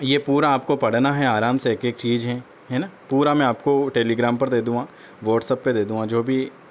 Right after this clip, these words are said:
जहाँ पे आएगी वहाँ पर दे दूँगा। मैं आपको इसका सिलेबस बता देता हूँ, है ना। तो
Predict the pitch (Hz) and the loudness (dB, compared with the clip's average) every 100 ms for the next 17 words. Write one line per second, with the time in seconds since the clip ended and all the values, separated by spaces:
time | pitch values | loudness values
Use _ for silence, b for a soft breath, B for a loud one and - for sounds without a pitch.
0 | - 123 120 117 127 107 107 135 127 117 | -6 -2 0 0 0 0 -2 -6 -4 -4
1 | 104 101 95 95 113 127 120 107 135 139 | -4 -6 -6 -4 -2 0 0 -2 -2 -2
2 | - 139 135 107 98 104 101 92 92 95 | -4 -6 -4 -4 -2 -4 -6 -10 -10 -12
3 | 98 107 - - - - - - - - | -14 -16 -20 -20 -20 -20 -20 -20 -20 -14
4 | 127 160 165 B B - - 123 117 113 | -6 -6 -8 B B -14 -4 0 0 -2